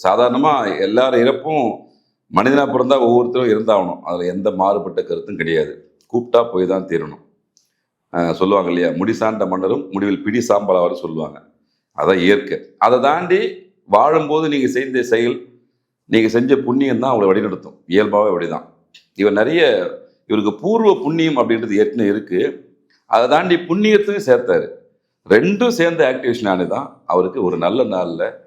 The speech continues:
இறைவன்கிட்ட போய் சேர்ந்திருக்காது. ஒரு அற்புதமான நிகழ்வு இது. ஆக்சுவலா ஒரு பக்கம் வேதனையா இருந்தாலும் கூட, அவர் செஞ்ச விஷயத்துக்கான ஒரு பலனை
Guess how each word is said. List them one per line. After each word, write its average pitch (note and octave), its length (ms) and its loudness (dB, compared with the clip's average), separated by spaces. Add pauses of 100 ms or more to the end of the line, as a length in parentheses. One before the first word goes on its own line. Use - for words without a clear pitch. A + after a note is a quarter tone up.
(640)
இறைவன்கிட்ட F2+ 340 4
போய் E2 160 -8
சேர்ந்திருக்காது. D2+ 600 -8 (100)
ஒரு G2+ 140 0
அற்புதமான C#3+ 540 -2
நிகழ்வு A2 340 2
இது. D#2 120 -2
ஆக்சுவலா - 340 -6 (400)
ஒரு G2 200 2
பக்கம் B2+ 340 0 (520)
வேதனையா A#2 420 4
இருந்தாலும் F#2+ 440 -2
கூட, F2 220 0 (680)
அவர் F2+ 260 2
செஞ்ச D3+ 640 0
விஷயத்துக்கான G#2+ 680 -4
ஒரு E2+ 160 -2
பலனை G#2 380 0